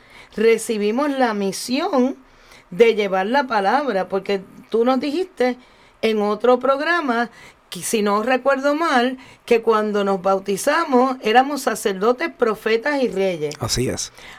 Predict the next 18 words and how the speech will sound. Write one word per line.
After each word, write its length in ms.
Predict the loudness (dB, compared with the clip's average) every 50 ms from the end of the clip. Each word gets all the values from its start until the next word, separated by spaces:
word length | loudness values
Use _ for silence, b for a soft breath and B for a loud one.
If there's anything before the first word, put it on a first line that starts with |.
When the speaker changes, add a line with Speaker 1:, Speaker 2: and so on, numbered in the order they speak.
| B 2
Speaker 1:
Así 400 | 2 2 2 0 -2 -2 -2 0
que 300 | 0 0 0 0 -4 -10 -20 _ _ _ _ -4
ahí 320 | 0 2 2 2 2 2 0
está 380 | -2 -2 0 0 0 0 2
parte 440 | 2 2 2 2 0 -2 -2 -2 0
de 120 | 0 0 0
nuestro 580 | 0 -2 -4 -6 -8 -4 -2 0 0 0 0
legado 460 | 0 0 -2 0 0 0 2 2 2
de 100 | 0 0
misión. 640 | -2 -2 -4 -2 -4 -4 -2 -2 0 0 0 -2 -4 B B B
Speaker 2:
Ujú. 360 | -6 -4 -2 0 0 -2 -2 -2
Speaker 1:
Y 160 | 0 2 2 2
nosotros 500 | 2 0 0 -2 -4 -2 -2 -4 -2 -2
tenemos 380 | -2 -2 0 0 -2 -2 -4
que 160 | 0 -2 0
llevar 260 | 0 2 0 0 -2 -2
la 180 | -2 -2 0 2
palabra 680 | 2 2 2 2 0 0 0 0 0 0 0 -2 -4